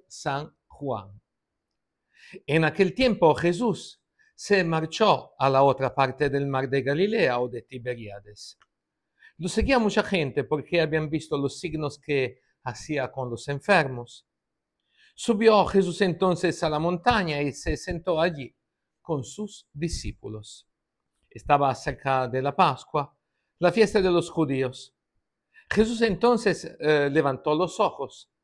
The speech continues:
y al ver que acudía mucha gente, dice a Felipe: "¿Con qué compraremos panes para que coman estos?". Lo decía para probarlo, pues bien sabía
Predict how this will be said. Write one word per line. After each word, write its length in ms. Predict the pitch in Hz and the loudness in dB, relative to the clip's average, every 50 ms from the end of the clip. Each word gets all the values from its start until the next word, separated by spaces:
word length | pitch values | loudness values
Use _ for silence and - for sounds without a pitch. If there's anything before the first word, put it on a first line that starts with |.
| _ _ _ _ _ _ _ _ _ _ | _ _ _ _ _ _ _ _ _ _
y 340 | 156 156 156 151 - - - | 0 2 2 2 0 -2 -4
al 260 | - 143 143 147 143 | -2 0 0 0 0
ver 480 | 151 185 190 160 151 127 117 123 - _ _ _ _ _ | 2 2 4 4 2 0 -2 -6 -14 _ _ _ _ _
que 400 | - 143 131 127 131 - _ _ | -4 -2 -2 -2 -4 -6 _ _
acudía 640 | - 123 113 - - 143 156 151 196 175 139 113 - - _ | -10 -10 -10 -4 0 0 0 2 2 2 0 0 -4 -10 _
mucha 340 | 127 151 190 196 196 175 147 | -2 0 0 0 0 -2 -2
gente, 560 | - 190 180 147 117 - - 123 - - _ _ _ _ _ _ _ _ _ | -2 -2 -2 -2 -4 -8 -12 -14 -14 -14 _ _ _ _ _ _ _ _ _
dice 460 | 131 147 202 190 190 - 196 175 160 | -6 -4 -4 -4 -2 -2 0 2 2
a 120 | 143 135 | 2 0
Felipe: 640 | 127 - - 147 131 113 113 110 - _ 117 110 - _ _ _ _ _ _ _ _ _ _ _ _ _ _ _ _ _ _ _ _ | -2 -2 0 0 0 0 -4 -8 -10 _ -14 -14 -14 _ _ _ _ _ _ _ _ _ _ _ _ _ _ _ _ _ _ _ _
"¿Con 180 | - 262 285 - | -2 -2 -2 0
qué 140 | 269 247 262 | 0 0 2
compraremos 680 | 277 285 254 254 226 170 147 147 127 123 127 123 - | 2 0 2 2 0 2 2 2 2 0 -2 -6 -8
panes 480 | - _ 156 151 147 147 151 139 - - | -2 _ 2 2 2 2 0 -2 -4 -6
para 360 | - - 143 139 135 127 131 | -2 -2 0 0 0 -2 -4
que 420 | - - 147 139 131 117 117 - _ _ _ _ _ _ | -4 -2 0 0 0 -2 -4 -10 _ _ _ _ _ _
coman 460 | _ - 190 170 165 156 135 139 135 - _ | _ 2 2 4 4 2 0 -2 -4 -10 _
estos?". 720 | 143 131 110 - - - - 113 - - - - - _ _ _ _ _ _ _ _ _ _ _ _ _ _ _ _ _ _ _ _ _ _ | -10 -10 -10 -10 -16 -16 -16 -14 -14 -14 -18 -20 -20 _ _ _ _ _ _ _ _ _ _ _ _ _ _ _ _ _ _ _ _ _ _
Lo 220 | 120 131 131 123 | 0 0 0 2
decía 440 | 127 151 143 - - 143 160 170 165 | 0 -2 -4 -2 0 0 2 2 2
para 380 | 139 131 131 127 120 117 - | 2 2 2 2 2 0 -2
probarlo, 800 | - 113 117 131 156 160 143 139 135 135 135 135 135 131 127 - | -4 -2 4 6 8 8 8 6 4 2 2 2 2 2 0 0
pues 180 | - 135 127 127 | -2 -2 -2 -2
bien 220 | 139 160 160 156 | -2 -2 0 -2
sabía 500 | 156 - 165 151 156 196 196 175 151 - | 0 -2 -2 -2 2 2 4 4 2 0